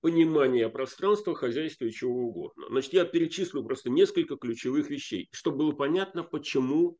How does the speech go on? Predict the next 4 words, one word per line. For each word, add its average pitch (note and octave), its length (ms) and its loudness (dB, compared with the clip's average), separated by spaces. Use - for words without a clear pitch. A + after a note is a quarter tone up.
так B2+ 200 -2
легко D#3 580 -2
Ермак B2 600 0
вклинился B2 800 -2